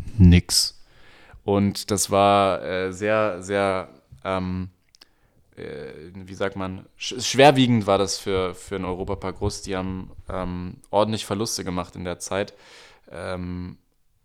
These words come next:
haben jetzt aber wieder aufgemacht. Die haben seit dem Pfingstwochenende, seit dem ersten Pfingstwochenende wieder auf. Aber, äh, es ist halt ein Freizeitpark und da Corona-Regeln ist halt eher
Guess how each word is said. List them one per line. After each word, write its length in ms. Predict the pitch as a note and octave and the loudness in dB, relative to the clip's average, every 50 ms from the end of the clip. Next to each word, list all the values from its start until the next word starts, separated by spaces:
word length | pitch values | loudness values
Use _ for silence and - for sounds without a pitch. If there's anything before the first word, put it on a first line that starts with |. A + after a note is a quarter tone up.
| _ _ - | _ _ -6
haben 140 | - A2 A#2 | -2 2 2
jetzt 140 | C3+ - D3+ | 4 6 6
aber 140 | C#3+ C#3 C3+ | 6 8 8
wieder 160 | C#3+ D3+ C3+ | 8 8 10
aufgemacht. 540 | D3 F#3 - - B2+ G2+ F2 E2 - - - - - - | 10 10 8 6 2 2 2 0 -4 -8 -18 -14 -6 0
Die 80 | A2+ | 0
haben 140 | A2 A2 G#2+ | 2 2 4
seit 420 | G2+ A#2 A#2+ C3+ - - - - | 6 8 8 8 8 4 0 0
dem 160 | C3 B2+ C3 B2+ | 0 0 0 0
Pfingstwochenende, 920 | - - C3 C#3 - - A#2+ A#2+ - B2 G2 G2+ A2 A2 A2 A2 G#2 F#2+ | 0 0 0 0 0 0 0 0 0 0 -4 -2 -2 0 0 0 -2 -2
seit 140 | G2+ G#2 G2 | -2 -4 -2
dem 120 | A2 F#2+ | -2 -2
ersten 260 | F2+ G2+ - - G#2+ | -2 -2 -2 -4 -6
Pfingstwochenende 560 | - A#2 A2+ G#2 A2 G#2+ G2+ G2 G2 G2 F#2+ G2 | -6 -6 -4 -2 -4 -4 -4 -4 -6 -6 -4 -4
wieder 180 | G2 F#2+ E2+ | -2 -2 0
auf. 300 | - G#2+ A#2+ C#3+ - - - - - - - - - - - - _ _ _ | 2 4 2 2 2 -2 -18 -20 -20 -20 -20 -20 -20 -20 -20 -20 _ _ _
Aber, 440 | - G2+ A2 A#2 A#2 A#2+ A#2 A2 C2+ A#1 | 4 6 8 8 8 8 6 6 4 0
äh, 760 | C#2+ - - - F2+ G2+ A#2 A#2 A#2 A#2 A#2 A#2 A#2+ A#2+ A#2+ A2 G#2 - - - - - - - - - - - - - - _ _ _ _ | -4 -6 -8 -6 -2 2 4 4 6 6 6 6 4 4 2 0 -2 -6 -10 -16 -18 -18 -18 -20 -20 -20 -20 -20 -20 -20 -20 _ _ _ _
es 120 | - B2+ B2+ | -8 -6 -2
ist 80 | B2+ | 2
halt 160 | C#3 B2 B2+ | 4 4 4
ein 80 | B2 A#2 | 2 2
Freizeitpark 680 | - - D#3 E3+ - C#3+ A#2+ - - G2+ G2 F#2+ - | 2 4 4 4 4 2 2 2 2 2 2 2 2
und 320 | - G#2+ A2 G#2+ - - G#2 | -2 -6 -6 -6 -4 2 4
da 220 | A2 A#2 B2+ - | 6 6 4 4
Corona-Regeln 760 | - - - - B2 C3+ D3 D3+ D3 C#3 C#3 C3+ C#3 C3+ C3+ | 2 0 0 2 4 4 4 4 4 4 4 4 4 4 4
ist 200 | B2+ B2+ - - | 2 0 2 4
halt 160 | B2+ B2 A#2+ | 4 4 4
eher 420 | - G2 A#2 A#2 A2+ A#2 A#2 A#2+ | 2 2 4 6 6 6 4 4